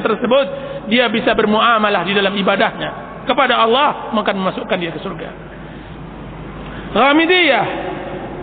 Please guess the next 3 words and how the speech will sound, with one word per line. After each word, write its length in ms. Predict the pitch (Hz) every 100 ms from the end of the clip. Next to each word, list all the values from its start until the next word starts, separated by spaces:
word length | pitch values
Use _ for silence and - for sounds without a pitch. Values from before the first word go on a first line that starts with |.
| - - - - - - - 698 698 - - - - - - - -
yang 240 | 247 277
datang 320 | 320 320 330
kepada 240 | 302 311